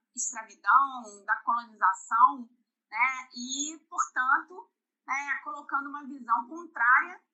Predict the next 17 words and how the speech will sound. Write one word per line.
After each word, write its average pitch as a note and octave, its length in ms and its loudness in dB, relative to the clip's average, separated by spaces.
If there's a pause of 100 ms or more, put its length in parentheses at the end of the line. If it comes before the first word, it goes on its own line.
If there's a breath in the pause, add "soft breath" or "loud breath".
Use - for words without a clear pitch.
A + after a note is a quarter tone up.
(260)
àquela C4 460 -2
da B3+ 160 -10
missão B3 340 -16
civilizatória, A#3+ 1160 0
aquela B3+ 480 -4
que B3 180 -16
dizia, - 580 -4
né, C4+ 420 0 (240)
que A3 60 -10
a G#3+ 80 -8
colonização B3+ 920 0
havia, A#3+ 560 0
de G#3 100 -6
alguma A3 380 0
forma, A#3 300 2
sido B3 420 -14
positiva D4 920 0